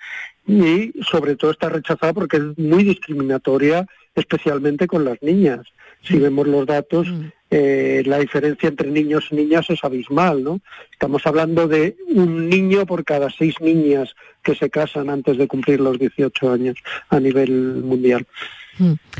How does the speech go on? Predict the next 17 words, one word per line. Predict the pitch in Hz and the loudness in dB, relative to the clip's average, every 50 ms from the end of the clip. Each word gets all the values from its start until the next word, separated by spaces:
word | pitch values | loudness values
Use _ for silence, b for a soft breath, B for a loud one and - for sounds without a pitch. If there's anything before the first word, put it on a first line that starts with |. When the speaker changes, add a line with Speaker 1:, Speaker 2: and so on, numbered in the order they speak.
| B B B B B B B B B B - | B B B B B B B B B B 2
Speaker 2:
Bueno, | 185 196 190 | 2 2 4
pues | 180 175 156 - | 2 2 2 2
hay | 202 202 185 180 165 180 180 170 151 - | 2 0 2 0 0 0 0 -2 -2 -2
cuatro | 196 190 180 - 190 165 | -2 0 0 0 0 2
personas | 180 165 170 - 240 240 226 240 247 240 - | 2 0 2 2 2 4 4 2 0 2 0
en | 202 170 | 2 2
la | 156 151 | 2 2
Audiencia | 156 165 170 160 160 190 175 | 2 2 0 2 2 2 2
Provincial | 165 185 170 170 160 135 - 180 175 170 165 165 160 | 2 0 0 0 0 0 0 2 2 2 2 2 2
de | 175 170 165 160 165 | 2 2 2 2 2
Madrid | 160 165 165 165 180 196 175 | 2 0 0 2 2 2 2
que | - 175 | 2 0
se | 156 - | 0 0
están | 165 - 180 165 165 | -2 0 0 0 0
juzgando, | 151 - 175 160 156 175 196 208 220 226 | 0 0 2 2 2 2 2 2 2 0
cuatro | - - 185 180 156 - 190 180 | 0 0 0 0 0 0 0 0
padres | 147 - - 208 208 196 202 202 240 269 - - - - | 0 -2 -2 0 2 2 2 2 2 0 -2 -4 -8 -10